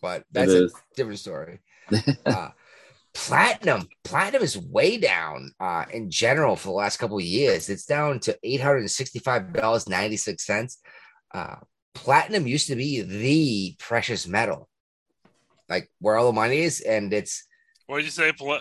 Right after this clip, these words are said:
Speaker 3: palladium, uh, platinum
Speaker 2: Platinum.
Speaker 3: was?
Speaker 1: Platinum
Speaker 2: Pla-
Speaker 1: is, uh, eight hundred sixty-five bucks ninety-six cents.
Speaker 3: It was nine fourteen last week.
Speaker 1: Wow, and that's
Speaker 2: It's diving.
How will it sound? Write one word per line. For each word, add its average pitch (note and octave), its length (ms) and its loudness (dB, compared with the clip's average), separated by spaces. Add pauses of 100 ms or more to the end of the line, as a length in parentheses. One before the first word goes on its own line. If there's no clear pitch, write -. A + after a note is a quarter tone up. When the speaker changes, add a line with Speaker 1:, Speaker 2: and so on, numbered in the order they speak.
Speaker 3:
palladium, C3+ 540 -4
uh, A#2 60 -10
platinum C3+ 420 4
Speaker 2:
Platinum. - 100 4
Speaker 3:
was? D#3+ 360 -2 (120)
Speaker 1:
Platinum F#3 340 4 (120)
Speaker 2:
Pla- C#3 100 0
Speaker 1:
is, B2+ 120 2
uh, A2 180 4 (140)
eight D#3 200 0
hundred D3+ 340 -2
sixty-five C3 640 -2
bucks C3 360 0 (220)
ninety-six A2+ 600 -2
cents. B2 360 0 (280)
Speaker 3:
It C3+ 80 -2
was D3 160 -2
nine D3+ 240 2
fourteen C#3+ 600 -4
last A2+ 420 -8
week. G2 240 -12 (220)
Speaker 1:
Wow, G#2+ 680 4
and B2 260 0
that's B2+ 220 4
Speaker 2:
It's G#2+ 160 2
diving. F#2+ 560 4